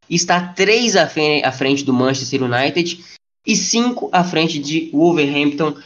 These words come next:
e Sheffield United. E o Sheffield United, cara, que realmente subiu nessa temporada, tem um elenco que nem se compara aos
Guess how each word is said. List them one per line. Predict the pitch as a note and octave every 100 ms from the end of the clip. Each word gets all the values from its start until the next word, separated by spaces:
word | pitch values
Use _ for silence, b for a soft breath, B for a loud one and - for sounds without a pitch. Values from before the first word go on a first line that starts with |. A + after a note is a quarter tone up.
| B -
e |
Sheffield | C#3 C#3 C3+ C#3 C3+
United. | B2+ A#2 A#2 C#3
E | D3
o |
Sheffield | D3 C#3+ F3 F#3+ -
United, | C#3+ B2+ F3+ C#3+
cara, | C3 C3+
que | D#3 F3 F3+
realmente | E3 G3+ D#3+ -
subiu | - - B2 E3 A#3
nessa | G3 G3
temporada, | D#3+ C#3+ A#2 G#2+ B2 F3+ - B _ _ -
tem | G#3+
um | G#3
elenco | D3+ D#3 F3+
que | - F#3
nem | F3+ A3 D4+
se | - C4
compara | B3 F#3+ F3+ C3+ C#3+ C#3 C#3 - b _ _ _
aos | C3 D3 C#3+ C#3+ - -